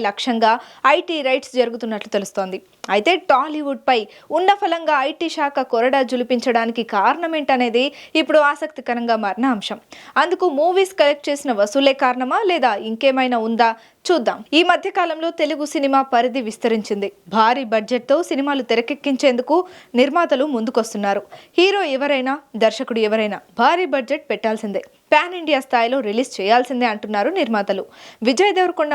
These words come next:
మొదలుకొని నటసింహ, నందమూరి బాలకృష్ణ వరకు కుర్ర హీరో, సీనియర్ హీరో అనే తేడా లేకుండా అందరూ పాన్ ఇండియా మార్కెట్ వైపే చూస్తున్నారు. తెలుగు సినిమా ఎదిగిన తీరుతో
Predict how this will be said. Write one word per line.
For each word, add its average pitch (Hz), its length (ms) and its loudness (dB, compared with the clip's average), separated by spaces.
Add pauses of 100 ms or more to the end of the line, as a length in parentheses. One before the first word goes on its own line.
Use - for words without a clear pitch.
(120)
మొదలుకొని 220 420 -2 (100)
నటసింహ, 269 560 -2
నందమూరి 226 440 -2
బాలకృష్ణ 226 520 -2
వరకు 214 220 0 (160)
కుర్ర 339 340 0
హీరో, 285 240 0 (100)
సీనియర్ 254 380 -2
హీరో 233 200 2
అనే 220 120 -4 (120)
తేడా 226 360 2
లేకుండా 240 320 0 (460)
అందరూ 339 240 -2 (100)
పాన్ 285 280 0
ఇండియా 262 200 0 (120)
మార్కెట్ 220 340 -4
వైపే 196 300 0
చూస్తున్నారు. 190 440 -6 (460)
తెలుగు 269 260 2 (120)
సినిమా 247 260 0 (140)
ఎదిగిన 208 260 -2 (140)
తీరుతో 311 340 2